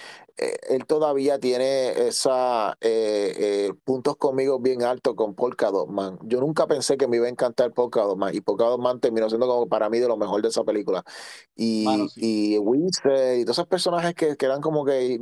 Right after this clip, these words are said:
Speaker 1: eh, de, que uno piensa que son inventados, pero no, son del mundo de D C.
Speaker 2: Y de
Speaker 1: Esto,
Speaker 2: hecho, el
Speaker 1: Javelin.
Speaker 2: actor, el actor es un monstruo. E-, el,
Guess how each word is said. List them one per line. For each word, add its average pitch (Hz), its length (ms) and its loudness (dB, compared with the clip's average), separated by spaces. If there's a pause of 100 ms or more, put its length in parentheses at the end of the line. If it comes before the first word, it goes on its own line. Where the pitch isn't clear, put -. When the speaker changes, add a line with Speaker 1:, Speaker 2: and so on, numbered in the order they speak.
(100)
Speaker 1:
eh, 110 340 2
de, 95 120 -2
que 117 160 0
uno 135 140 0
piensa 165 260 0
que 156 80 0
son 143 140 0
inventados, 147 480 0
pero 107 180 0
no, 120 100 0
son 113 220 -2
del 123 120 0
mundo 135 280 0
de 120 80 0
D 117 100 -2
C. - 220 -10 (600)
Speaker 2:
Y 156 100 2
de - 140 2
Speaker 1:
Esto, 202 240 0
Speaker 2:
hecho, - 0 -
el 180 60 0
Speaker 1:
Javelin. 127 500 2
Speaker 2:
actor, 110 140 -8 (440)
el 165 360 -8
actor 160 340 -6
es 190 60 -8
un 226 200 -14
monstruo. 175 720 -10
E-, 151 220 -12
el, 147 240 -12